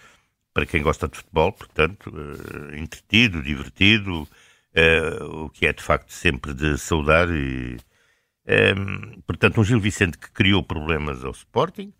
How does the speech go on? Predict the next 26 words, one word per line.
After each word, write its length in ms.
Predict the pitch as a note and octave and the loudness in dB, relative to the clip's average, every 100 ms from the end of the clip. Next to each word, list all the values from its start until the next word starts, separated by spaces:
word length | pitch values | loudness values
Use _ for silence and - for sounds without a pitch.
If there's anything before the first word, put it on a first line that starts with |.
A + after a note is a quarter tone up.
| _ _ _ - | _ _ _ -2
ehm, 760 | F2+ F2 E2+ D#2 D2 D2 D2 C#2+ - | 4 6 6 2 -2 -6 -12 -14 -16
e 40 | F#2+ | -2
que 120 | A2 | 2
levou 300 | E2+ F2+ E2+ | 4 4 2
o 20 | |
Ruben 340 | D2 F2 E2 | 2 2 2
Amorim, 360 | E2 E2+ E2+ F#2+ | 2 2 2 2
portanto, 520 | - - A2 C3+ - | -2 0 2 2 2
a 60 | F#2+ | 2
alterar, 520 | D#2+ - D#2 D2+ C2+ | 2 2 4 4 2
portanto, 540 | A1+ - _ D2+ C2 - | -4 -20 _ -8 -8 -10
o 40 | |
sistema 500 | - - - F2+ A#2 - _ _ _ _ | -12 0 4 4 2 -8 _ _ _ _
numa 280 | E2+ E2+ F2+ | -4 0 2
segunda 360 | E2 - D#2+ D2+ | 2 -2 -2 0
parte 340 | - D#2+ - | 4 2 2
onde 180 | D#2+ D2+ G#2+ G#2 D#2+ | -2 0 0 0 -2
a 40 | |
formação 440 | D2 D2+ C#2 - C2+ | -2 -4 -4 -4 -4
leonina 400 | C2+ C2+ C#2 C#2+ | -2 -2 -2 -2
mostrou, 520 | C#2 - C#2 D2 - _ _ _ - | -6 -10 -6 -6 -8 _ _ _ 0
eh, 600 | E2 E2+ E2 D#2+ D2+ D#2 - | 4 6 6 4 2 -2 -2
que 100 | - | 2
tem 280 | B2+ D3 A#2 | 6 6 6
essa 200 | G2+ - | 6 2
capacidade, 760 | F2 - E2 - E2 G#2 C3+ | 0 0 -2 -2 2 4 2